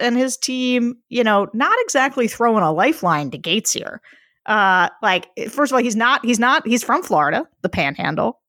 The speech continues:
Uh, he's not at the R N C meeting and, or giving, like, a, a prime speaking slot. Uh, and it doesn't seem like anybody was rushing to his defense here.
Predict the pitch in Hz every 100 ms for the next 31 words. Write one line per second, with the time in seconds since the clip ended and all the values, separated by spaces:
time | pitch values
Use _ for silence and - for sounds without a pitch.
0 | _ 208 208 196 190 190 214 _ _ _
1 | _ 233 254 262 320 285 208 180 175 175
2 | 185 165 165 233 - _ _ _ _ _
3 | - 214 208 202 208 208 208 - 208 185
4 | 190 180 170 170 156 151 - 170 - 180
5 | 165 156 - 170 175 175 170 170 226 _
6 | _ _ _ _ - 196 190 190 190 -
7 | - 214 208 208 208 202 - 226 220 -
8 | 415 440 330 370 370 285 226 208 - _
9 | _ 247 269 247 233 202 196 220 233 214
10 | 196 185 190 170 233 262 - - 185